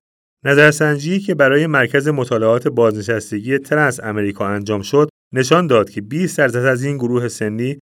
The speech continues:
سرمایه‌گذاری‌های کوتاه مدت با ریسک کم را انتخاب می‌کنند و بازار را ترسناک می‌بینند. این مقدار برای نسل قبل پانزده درصد بود. همین مطالعه نشان داد حدود چهل درصد از نسل جوان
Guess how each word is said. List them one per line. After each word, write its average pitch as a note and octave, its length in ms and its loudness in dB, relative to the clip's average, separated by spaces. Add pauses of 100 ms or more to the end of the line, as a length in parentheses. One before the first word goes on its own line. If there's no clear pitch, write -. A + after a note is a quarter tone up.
(120)
سرمایه‌گذاری‌های A#2+ 1000 2
کوتاه B2+ 420 0
مدت A2+ 400 -2
با A#2+ 120 2
ریسک A2 240 -2
کم B2 280 -4
را G#2+ 120 0
انتخاب F#2 400 -8
می‌کنند F#2 440 -10 (480)
و A2+ 80 4
بازار A#2+ 420 6
را D3 160 4
ترسناک A2+ 540 0
می‌بینند. F2 480 -8 (400)
این D#3+ 220 2
مقدار C#3 320 4
برای C3+ 280 4
نسل C#3+ 320 0
قبل C3 320 2
پانزده A2+ 420 0
درصد F2+ 380 -4
بود. F#2+ 220 -14 (360)
همین E3+ 220 0
مطالعه C#3+ 400 4
نشان C3+ 320 0
داد A2 200 0
حدود C3+ 300 -4
چهل D#3 360 0
درصد B2+ 300 0
از A#2+ 180 0
نسل A#2 200 -6
جوان A2 400 0